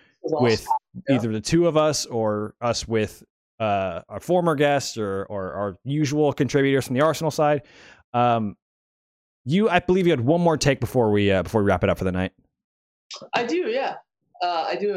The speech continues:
Speaker 1: I do have my take. Okay, so here, here, here's my take.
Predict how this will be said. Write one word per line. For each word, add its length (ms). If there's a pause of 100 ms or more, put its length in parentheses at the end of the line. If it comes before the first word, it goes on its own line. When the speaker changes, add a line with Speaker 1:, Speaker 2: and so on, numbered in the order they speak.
(260)
Speaker 1:
I 120
do 120
have 120
my 100
take. 220 (1200)
Okay, 280
so 360
here, 480
here, 280
here's 180
my 140
take. 180